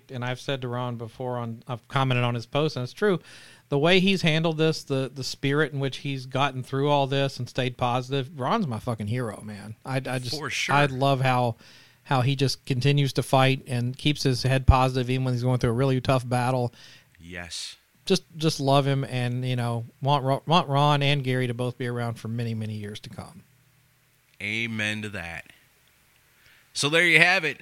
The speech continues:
Speaker 2: That's your episode of Decibel Geek, bringing you the new noise this week. Sorry we're a little late, but we're doing our best. Rockin' Pod's coming up right around the corner. Oh, here's a cool piece of news.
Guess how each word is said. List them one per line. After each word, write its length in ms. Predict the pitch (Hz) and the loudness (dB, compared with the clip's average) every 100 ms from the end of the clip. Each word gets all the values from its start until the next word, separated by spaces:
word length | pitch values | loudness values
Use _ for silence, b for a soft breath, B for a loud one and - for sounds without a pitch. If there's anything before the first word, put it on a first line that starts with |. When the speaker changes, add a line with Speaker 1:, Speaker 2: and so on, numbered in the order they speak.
| B 117 | B -8
Speaker 2:
That's 280 | 113 - | -4 -4
your 100 | 131 | -4
episode 640 | 117 123 - - 123 120 107 | -4 -4 -4 -4 -4 -6 -10
of 200 | - 95 | -14 -8
Decibel 500 | 113 113 - 113 107 | -4 -4 -6 -8 -6
Geek, 260 | 117 110 | -6 -6
bringing 280 | - 107 107 | -6 -6 -4
you 140 | 110 113 | -6 -4
the 120 | 101 | -4
new 260 | 104 113 | -4 -4
noise 420 | 110 113 113 113 107 | -4 -4 -2 -4 -6
this 280 | 104 - | -8 -6
week. 300 | 120 117 - B B B | -4 -6 -6 B B B
Sorry 320 | - 160 143 | -6 -4 -4
we're 160 | 143 135 | -4 -6
a 60 | |
little 280 | 139 139 135 | -4 -4 -2
late, 400 | 139 143 147 - | 0 0 0 -6
but 80 | 107 | -12
we're 160 | 107 113 | -10 -8
doing 300 | 117 113 110 | -6 -6 -4
our 140 | 110 | -6
best. 420 | 101 101 95 - | -6 -8 -8 -8
Rockin' 340 | 117 127 139 135 | -4 -4 -4 -4
Pod's 380 | 139 123 123 | -2 -2 -4
coming 260 | - 135 127 | -6 -6 -4
up 140 | 123 120 | -6 -4
right 220 | 117 117 | -2 -2
around 260 | 120 120 | -2 -4
the 80 | 117 | -6
corner. 400 | - 117 120 123 B B B | -10 -8 -6 -6 B B B
Oh, 80 | 147 | -2
here's 240 | 139 160 | 0 -2
a 20 | 160 | -6
cool 220 | 160 131 | -8 -6
piece 280 | 139 120 - | -6 -4 -4
of 100 | 107 | -4
news. 360 | 113 123 135 | -4 -4 -8